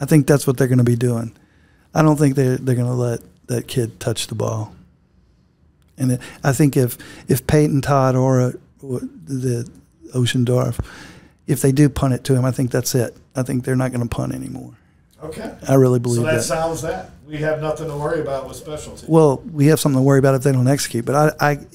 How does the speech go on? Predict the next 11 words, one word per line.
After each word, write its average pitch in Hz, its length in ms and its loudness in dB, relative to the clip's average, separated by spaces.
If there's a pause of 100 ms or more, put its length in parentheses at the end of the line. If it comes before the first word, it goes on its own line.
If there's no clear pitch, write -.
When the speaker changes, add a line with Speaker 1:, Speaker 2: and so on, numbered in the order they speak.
Speaker 1:
I 175 80 2
think 170 200 -2
he 160 100 2
would 143 140 0
be 127 280 -2 (1000)
just 120 420 -8 (300)
dumb 113 440 0 (120)
to 117 80 -8
punt - 300 -8
to 117 100 -6
him. 107 160 -8